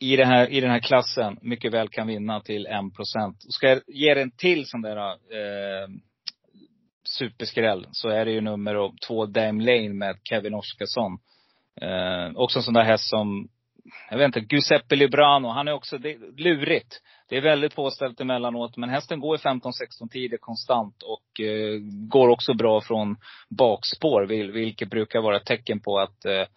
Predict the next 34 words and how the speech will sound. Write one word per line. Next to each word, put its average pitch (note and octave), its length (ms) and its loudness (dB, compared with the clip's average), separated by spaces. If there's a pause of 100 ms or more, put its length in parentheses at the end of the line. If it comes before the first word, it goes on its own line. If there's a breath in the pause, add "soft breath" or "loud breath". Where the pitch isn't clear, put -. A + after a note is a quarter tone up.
(360)
ja, F#2+ 300 -2
det, G#2 220 0
det G#2 100 -2
är G#2 80 2
bra A2 180 2
klass - 340 -2
i G2+ 40 0
dem F#2+ 140 -4
helt F#2+ 220 -6
enkelt. F#2 300 -8
Så G2+ 120 -2
att, - 200 -4
eh, G2+ 80 2
den A2 160 0
vann A2 220 2
sist - 260 -8
från G2 120 -10
tillägg. G2 420 -4 (420 loud breath)
Så, G2 300 -4
nej, C3+ 180 6
jag C#3 100 8
gillar B2+ 200 6
den A#2 180 0
hästen A2+ 340 -8
och A2 60 -4
den A2 120 -6
tycker A2 220 -12
ni G#2 80 -8
ska A2+ 140 -12
sträcka A2 340 -6
tidigt A2 400 -4
faktiskt, - 400 -10
ni G#2 160 -8
som, F#2 360 -6